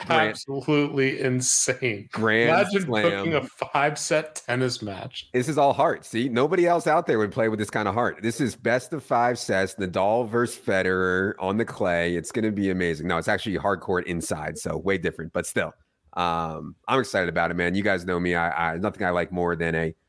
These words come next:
Speaker 1: uh, good athletic challenge and a good tennis bet. And I think this is one is fair. Unlike the ones that we've done with Bales in the past, this one is fair. I know, Peter, uh, I think you got some action in, uh,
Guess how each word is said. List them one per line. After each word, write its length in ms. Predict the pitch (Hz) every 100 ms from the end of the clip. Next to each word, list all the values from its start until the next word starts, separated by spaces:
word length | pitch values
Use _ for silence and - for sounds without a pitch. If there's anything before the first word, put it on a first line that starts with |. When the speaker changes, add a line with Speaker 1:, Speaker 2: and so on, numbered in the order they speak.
| _ -
Speaker 1:
uh, 260 | 87 85 82 -
good 180 | 101
athletic 400 | 82 78 92 82
challenge 320 | - 90 85 80
and 80 |
a 40 | 85
good 200 | 85 78
tennis 280 | 101 90 -
bet. 240 | 98 90 - _ _
And 120 | 110
I 60 | 131
think 120 | 160
this 120 | 131
is 120 | 117 110
one 180 | 107
is 120 | 98 -
fair. 260 | 113 95
Unlike 200 | 92 101
the 60 | 104
ones 140 | 92
that 60 | 92
we've 120 | 87
done 120 | 87
with 100 | 82
Bales 240 | 82 82 80
in 60 |
the 80 | 82
past, 240 | 87 82
this 120 | 80 -
one 120 | 82
is 80 | -
fair. 260 | 104 92 - _ _
I 80 | 110
know, 100 | 117
Peter, 520 | 104 131 117 104 90 _ _ _ _ -
uh, 180 | 92 87
I 60 | 92
think 180 | 165
you 60 | 196
got 160 | 123 -
some 120 | 98
action 560 | 87 - 95 87 85 85 _ _ _ _ _
in, 500 | 101 95 90 87 87 - _
uh, 960 | 90 87 85 85 82 82 82 78 76